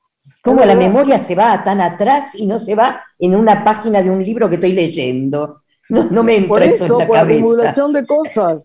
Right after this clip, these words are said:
Speaker 2: es verdad lo que digo. Bueno, nos tenemos que ir. Yo no puedo creer la alegría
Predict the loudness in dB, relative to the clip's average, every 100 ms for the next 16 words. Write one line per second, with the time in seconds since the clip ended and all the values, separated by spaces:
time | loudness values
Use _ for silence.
0 | _ -4 -2 0 -2 -2 -2 -2 -2 -2
1 | -2 -6 -12 _ _ _ _ _ _ _
2 | _ _ _ _ _ -6 -4 -2 -6 -4
3 | -6 -6 -8 -4 -2 -2 -6 -6 -6 -6
4 | -4 -2 -2 -2 -4 -4 -6 -2 -2 -2
5 | -4 -6 -4 -6 -6